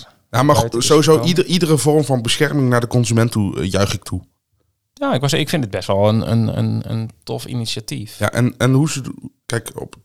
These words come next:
Speaker 1: iedereen, ik denk dat het merendeel wel gokt via zijn mobiele telefoon tegenwoordig.
Speaker 2: Mhm.
Speaker 1: Maar hoe gaat dat op desktop?
Speaker 2: Hoe bedoel je, daar heb je ook gewoon zo'n knop?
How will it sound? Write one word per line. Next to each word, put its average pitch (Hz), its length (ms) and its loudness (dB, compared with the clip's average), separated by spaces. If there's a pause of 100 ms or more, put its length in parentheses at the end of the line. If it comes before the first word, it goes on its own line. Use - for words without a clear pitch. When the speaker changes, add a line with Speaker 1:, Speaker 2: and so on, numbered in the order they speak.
Speaker 1:
iedereen, 101 600 -6
ik 95 120 -20
denk 110 160 -4
dat 107 140 -2
het 98 140 -8
merendeel 104 480 2
wel 92 120 0
gokt - 360 -6
via 90 420 -4
zijn 101 160 -6
mobiele 98 320 -4
telefoon 95 340 -4
tegenwoordig. 120 460 -6 (100)
Speaker 2:
Mhm. 95 280 0 (160)
Speaker 1:
Maar 104 100 -2
hoe 117 120 2
gaat 113 120 0
dat 113 180 0
op 113 100 -6
desktop? - 500 -2 (1800)
Speaker 2:
Hoe - 120 -12
bedoel 104 140 -2
je, 95 60 0
daar 95 80 2
heb 98 100 0
je 104 60 2
ook 104 120 0
gewoon 95 140 -2
zo'n 95 100 -4
knop? 101 240 -8